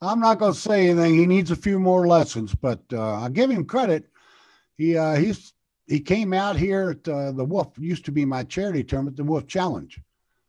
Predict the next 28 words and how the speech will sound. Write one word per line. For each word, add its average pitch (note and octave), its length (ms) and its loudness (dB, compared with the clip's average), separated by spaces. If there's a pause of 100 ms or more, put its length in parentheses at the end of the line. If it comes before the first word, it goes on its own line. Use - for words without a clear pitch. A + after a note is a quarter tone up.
(300)
uh, B2+ 460 -8
and C#3 160 -4
just D#3 200 -2
put, E3+ 300 -4
performed, D#3+ 640 -2
uh, C3+ 380 -6 (320)
put G3 100 -6
on F#3+ 140 -2
a D#3 80 0
hell A3+ 160 0
of F#3 80 -6
a - 20 -6
show A3 360 -6
for - 160 -12
the C#3 80 -8
fans. E3+ 500 -10
I C#3 80 -8
mean, C3+ 200 -4
I C3+ 120 -8
don't F3 80 -6
know E3 60 -4
what D#3 180 -6
the C#3 80 -12
fans E3 320 -6
could D3+ 160 -10
ask D#3+ 200 -8
for C#3+ 280 -8
anymore. D3 560 -8